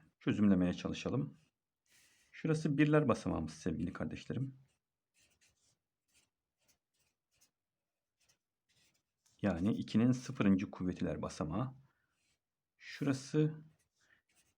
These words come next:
ikiler basamağı. Yani ikinin birinci kuvvetiler basamağı. Bir sayının sıfırıncı kuvveti birdir.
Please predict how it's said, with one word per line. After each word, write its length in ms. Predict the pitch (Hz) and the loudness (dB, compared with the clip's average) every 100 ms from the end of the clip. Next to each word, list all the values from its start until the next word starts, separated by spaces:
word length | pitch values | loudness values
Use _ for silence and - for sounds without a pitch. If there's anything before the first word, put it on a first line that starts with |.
| _ | _
ikiler 380 | - - 113 110 | -8 2 4 4
basamağı. 540 | 87 - 82 82 117 123 _ _ _ _ _ _ _ _ | 0 -2 -4 -2 -4 -4 _ _ _ _ _ _ _ _
Yani 580 | 98 101 85 92 120 - | 2 2 4 2 0 -2
ikinin 540 | - - 117 139 - | -8 0 4 2 0
birinci 340 | 98 107 101 - | 2 4 4 0
kuvvetiler 540 | - 80 78 80 76 | -4 -6 -4 -4 -4
basamağı. 360 | 69 - 78 87 | -8 -10 -6 -2
Bir 80 | 127 | 0
sayının 320 | - 107 110 | 2 2 2
sıfırıncı 540 | 113 - - 101 101 | -2 -4 2 2 2
kuvveti 420 | - 90 92 - | -4 -4 -4 -2
birdir. 540 | 98 87 - 135 - | 0 0 -2 -6 -8